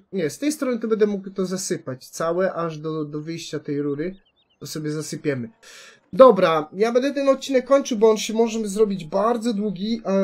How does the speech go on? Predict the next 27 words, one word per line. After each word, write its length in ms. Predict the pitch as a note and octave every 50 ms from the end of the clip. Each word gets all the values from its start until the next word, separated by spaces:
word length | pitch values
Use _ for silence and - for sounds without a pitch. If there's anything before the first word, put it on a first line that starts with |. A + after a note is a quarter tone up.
| F#3+ F#3+ F#3 F#3 F3+ E3 D3+ C#3 B2 C3
no 260 | F3 A3 G#3+ G#3 G3
ciężko 380 | G3 - G#3 G3+ G3 - - F3+
później 300 | - - F3+ E3+ E3 D3+
to 140 | - D#3+ D3+
renderować, 640 | D3+ D3+ D#3+ E3+ G3 G#3+ A3 A3 G#3+ G3 G3+ F3+ D#3+
wy 140 | D3+ D#3
nie 100 | D3+ C#3+
będziecie 360 | C3 C3 C3 C3 - - D#3 C#3+
oglądali, 500 | C#3+ D3+ D#3+ D#3+ D#3 F3+ F3 F3 D#3+ D3+
no 100 | C#3+ C3
to 120 | D3+ D3+
po 120 | D3+ F3+
co 140 | E3 - D#3+
ja 60 | D3+
mam 120 | C#3+ C#3 C3
takie 220 | - C#3 - D3
długie 260 | C#3+ C#3+ D3 D3 D3+
odcinki 400 | C#3+ C3+ - - D3+ C#3 - -
robić, 300 | C#3+ D3 D#3 E3 D#3+ D3+
jak, 120 | D#3 D3 C3 - _ _ _ _ _ _ _ -
jak 160 | C3+ C#3+ -
tutaj 500 | _ - D3 C#3+ C3+ C3 C3 C3+ C3+ C3+ C#3
nie 180 | C#3+ D3 D3
ma, 240 | C#3+ C3+ C3+ C3 C3 - - _ _ _ - _ _ -
e, 180 | B2+ C#3 C#3 C#3
nic 320 | C#3 C#3+ C#3+ B2+ - -
ciekawego 720 | - D#3 D3+ - D#3 D3 C3+ C#3+ C#3 B2+ C#3+ C#3+ D#3 F#3